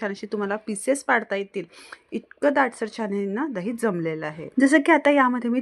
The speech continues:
तीन चमचे अशी साखर टाकलेली होती, जी की अगदी पुरेशी गोड आहे ह्या दह्याकरता म्हणून. म्हणून जर याची जर लस्सी बनवायची असेल किंवा जर मुलांना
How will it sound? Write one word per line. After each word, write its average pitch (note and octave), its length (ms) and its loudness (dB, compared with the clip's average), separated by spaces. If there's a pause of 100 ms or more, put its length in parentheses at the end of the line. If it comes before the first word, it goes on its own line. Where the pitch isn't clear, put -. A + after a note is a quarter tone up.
तीन A#3+ 160 2
चमचे A3+ 300 0
अशी A#3 160 -4
साखर G#3+ 380 2
टाकलेली G#3 460 0
होती, A3+ 240 -6 (300)
जी B3+ 80 2
की C#4 140 0
अगदी B3+ 240 4 (100)
पुरेशी A3+ 440 -2 (100)
गोड B3 280 4
आहे B3+ 200 -2
ह्या C4 160 0
दह्याकरता G3 600 -2
म्हणून. F#3 200 -8 (360)
म्हणून G3+ 300 2
जर A3 160 2
याची G3+ 300 2
जर G3+ 160 0
लस्सी G3 300 -2
बनवायची F#3+ 500 0
असेल F3+ 280 -6
किंवा F#3+ 180 2
जर F#3+ 140 -4
मुलांना F#3 420 0